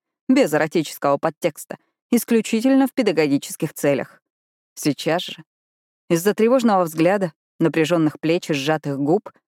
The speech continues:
петля нужна уже мне самому, пожестче и без мыла.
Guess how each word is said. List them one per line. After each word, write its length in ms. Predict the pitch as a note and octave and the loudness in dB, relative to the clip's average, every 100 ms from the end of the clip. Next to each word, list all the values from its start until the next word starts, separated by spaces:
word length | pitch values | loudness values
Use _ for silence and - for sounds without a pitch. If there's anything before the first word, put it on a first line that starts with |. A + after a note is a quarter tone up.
| _ _ _ | _ _ _
петля 380 | D4+ - G3+ B3+ | -2 2 2 2
нужна 400 | A#3 D3+ D#3 E3 | 2 2 2 2
уже 240 | D3+ D3 | 2 2
мне 240 | D3+ C#3+ C#3 | 4 2 2
самому, 500 | - D3+ C#3+ C3 C3 _ _ _ - | 0 0 2 0 -4 _ _ _ -2
пожестче 600 | F3 C#3+ D3+ D#3+ - C#3+ | 0 0 -2 -4 -2 0
и 40 | C3+ | 0
без 200 | D3 D3 | 0 2
мыла. 360 | C#3 C3 C#3+ | 2 0 -6